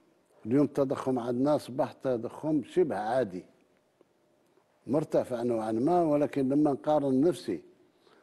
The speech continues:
بالتضخم بعض الدول الأوروبية، فيه دول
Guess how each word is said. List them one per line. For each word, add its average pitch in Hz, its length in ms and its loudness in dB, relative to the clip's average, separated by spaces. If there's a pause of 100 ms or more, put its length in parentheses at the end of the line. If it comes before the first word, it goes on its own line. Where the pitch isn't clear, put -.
(260)
بالتضخم 135 560 -2
بعض 131 220 -2
الدول 151 340 2
الأوروبية، 143 640 -2 (1120)
فيه 151 240 2
دول 160 500 2